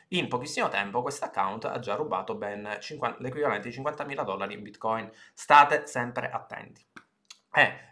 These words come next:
eh, per, eh, finire, parliamo di un qualcosa che era da un po' che non succedeva, non è vero, in realtà è successo anche abbastanza spesso,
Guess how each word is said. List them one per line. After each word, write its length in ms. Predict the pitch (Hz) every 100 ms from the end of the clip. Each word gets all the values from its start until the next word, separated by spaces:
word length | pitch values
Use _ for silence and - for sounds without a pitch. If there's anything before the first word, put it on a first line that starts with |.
| -
eh, 400 | 123 117 113 110 -
per, 600 | 151 127 113 113 107 -
eh, 460 | 113 104 101 101 101
finire, 580 | 240 196 117 185 - - _ _ - _ - - -
parliamo 540 | 190 143 123 123 131
di 260 | 127 131 135
un 240 | 135 127
qualcosa 460 | 127 165 113 110 117
che 80 | 117
era 160 | 113
da 80 | 113
un 80 | 117
po' 180 | 113 110
che 160 | 107
non 520 | 104 101 101 95 90 95
succedeva, 600 | - 123 175 92 95 -
non 140 | -
è 40 | -
vero, 240 | 95 98
in 60 | 92
realtà 220 | - 101
è 40 |
successo 380 | 95 101 - -
anche 160 | 101 -
abbastanza 420 | 98 - - 214
spesso, 480 | 214 - - -